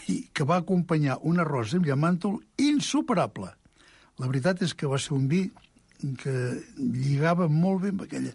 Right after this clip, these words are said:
amb aquell arròs. I a l'altra pregunta que m'has fet et contesto, per què no parlem dels bombers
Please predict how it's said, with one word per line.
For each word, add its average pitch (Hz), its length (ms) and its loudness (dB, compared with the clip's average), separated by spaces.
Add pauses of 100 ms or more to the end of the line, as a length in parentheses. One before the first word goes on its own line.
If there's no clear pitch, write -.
(300)
amb 143 160 0
aquell 135 240 0
arròs. 104 320 -8 (1300)
I 151 80 0
a 156 40 2
l'altra 190 260 4
pregunta 185 380 2
que 165 80 0
m'has 165 180 2
fet 196 140 0
et 196 140 -2
contesto, 151 560 0 (800)
per 170 100 -2
què 208 140 0
no 214 100 4
parlem 180 320 2
dels 147 240 0
bombers 147 640 0